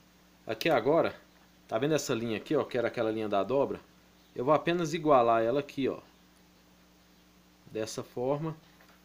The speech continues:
Do outro lado também. E vou pintar toda essa parte de baixo de preto.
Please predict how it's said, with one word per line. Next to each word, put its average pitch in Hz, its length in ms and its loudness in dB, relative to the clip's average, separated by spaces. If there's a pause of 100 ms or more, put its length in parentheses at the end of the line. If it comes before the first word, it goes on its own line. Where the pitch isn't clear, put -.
(160)
Do 117 140 -4
outro 131 180 -4
lado 113 280 2
também. 131 520 -4 (3250)
E 123 60 -2
vou 156 140 0
pintar 143 320 0
toda 185 180 -2
essa 170 160 -2
parte 123 280 2
de 117 40 -6
baixo 123 260 2
de 147 120 -6
preto. 110 420 -2